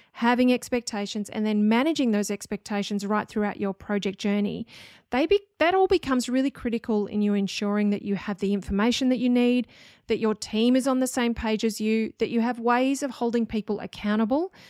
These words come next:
that you understand more about your project experience, and that your team can effectively guide and support you. So I'll take you through these seven things that I have to remember, and hopefully they're gonna be super helpful for you. So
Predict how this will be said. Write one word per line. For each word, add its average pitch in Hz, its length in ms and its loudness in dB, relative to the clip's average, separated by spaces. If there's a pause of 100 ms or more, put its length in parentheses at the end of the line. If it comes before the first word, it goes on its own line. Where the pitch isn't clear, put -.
(280)
that 247 80 -4
you 240 160 2
understand 294 480 2
more 220 340 4
about 226 240 -2
your 208 100 -2
project 202 400 -4
experience, 202 640 -4
and 208 160 -2
that 208 120 -4
your 214 120 -2
team 220 520 -4
can 208 160 -6
effectively 202 580 -4
guide 190 420 -2
and 196 140 -6
support - 460 -6
you. 190 320 -8 (460)
So 226 360 2
I'll 226 80 -2
take 254 320 -4
you 330 100 0
through 302 240 -4
these 262 200 -2
seven 214 320 -2
things 196 380 -4
that 202 100 -4
I 196 80 -2
have 190 220 -6
to - 120 -8
remember, 202 560 -2 (340)
and 208 140 2
hopefully 208 280 2
they're 202 120 0
gonna 196 160 0
be 196 100 -2
super 196 300 -4
helpful 196 300 -6
for 196 180 -2
you. 180 180 -4
So 247 280 0